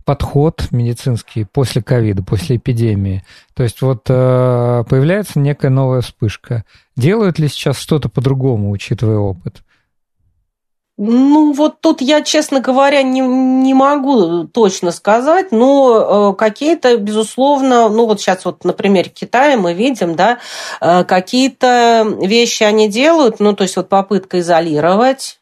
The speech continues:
Speaker 2: да, вот это вот такого раньше-то не было. Я, честно говоря, думаю, что в случае с трансмиссивными болезнями это не так все-таки хорошо работает, как,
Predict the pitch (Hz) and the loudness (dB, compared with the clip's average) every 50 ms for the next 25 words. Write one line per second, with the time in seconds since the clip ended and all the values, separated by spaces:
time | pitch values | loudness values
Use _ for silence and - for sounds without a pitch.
0 | _ - - 180 214 240 247 233 185 165 - 175 180 180 - 190 175 170 175 170 | _ -4 -2 0 2 2 2 0 -2 -4 -4 -4 -4 -2 -2 -2 0 0 -2 -4
1 | - _ - 160 160 - 185 175 175 185 185 170 147 143 - - - - 170 208 | -2 _ -4 -4 -2 -2 -2 0 0 2 2 0 0 -2 -8 -12 -10 -6 -2 0
2 | 262 320 320 285 254 185 - - - - - - 214 - 185 175 208 190 180 196 | 2 2 2 2 2 0 0 -2 -8 -14 -12 -12 -10 -6 -4 -2 -2 -2 0 0
3 | 269 320 349 - - 330 311 - 302 254 285 277 277 254 254 285 277 269 254 - | 2 2 2 2 0 -2 0 0 -2 0 0 0 0 0 2 2 2 2 0 -2
4 | - 240 247 247 - - 269 262 247 - 240 226 - - 240 226 - 254 247 - | 0 0 0 0 0 -4 -6 -6 -4 -4 -8 -6 -6 -6 -6 -4 -4 -4 -4 -2
5 | 262 254 240 233 233 233 220 233 240 240 247 233 220 226 226 220 220 214 220 226 | -4 -2 -2 0 -2 0 0 0 0 2 0 0 0 -2 0 0 0 0 0 -2
6 | 233 240 233 - 240 226 208 - - - - 208 202 - - 196 190 _ - - | -2 -4 -2 0 0 0 0 -2 -12 -8 -6 -6 -4 -4 -6 -8 -8 _ -10 -4
7 | 202 196 190 190 185 - - 196 202 - 214 185 196 214 226 311 349 370 370 - | -2 -2 -2 -2 -4 -4 -4 -4 -2 -2 0 0 0 0 2 2 0 0 2 0
8 | 196 165 - _ - 151 - - - | -2 -2 -2 _ -2 -2 -2 -4 -14